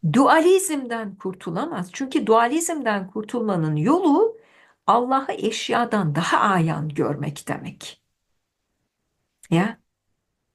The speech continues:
dualizmden kurtulmanın yolu Allah'ı eşyadan daha ayan görüp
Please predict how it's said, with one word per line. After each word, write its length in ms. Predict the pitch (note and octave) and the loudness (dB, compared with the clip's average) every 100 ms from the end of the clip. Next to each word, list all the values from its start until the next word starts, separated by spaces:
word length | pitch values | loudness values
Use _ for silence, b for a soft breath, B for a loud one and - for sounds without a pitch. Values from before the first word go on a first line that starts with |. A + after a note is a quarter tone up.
| - | 0
dualizmden 920 | G3 F3+ A3+ C#4 C#4 A#3 G3+ E3+ D#3 | 4 4 4 2 2 -2 -4 -4 -4
kurtulmanın 760 | D#3+ F#3 F#3 F3+ D#3+ D#3+ D3+ D3 | -6 -10 -6 -4 -4 -2 0 2
yolu 380 | F3 A#3 F4 - | 2 2 0 2
Allah'ı 520 | F#3+ F#3 F#3+ F#3+ G#3+ | 0 2 -4 -6 -10
eşyadan 960 | - E3 - - F3 E3 D#3+ G3+ D4 F#3 | -4 -4 -2 -2 0 0 2 0 -2 -2
daha 240 | D#3+ - | -4 -4
ayan 560 | - F3 E3+ E3 D#3 D#3 | -2 2 2 2 0 0
görüp 500 | D3 B3 D#4 D#4+ | 0 4 4 0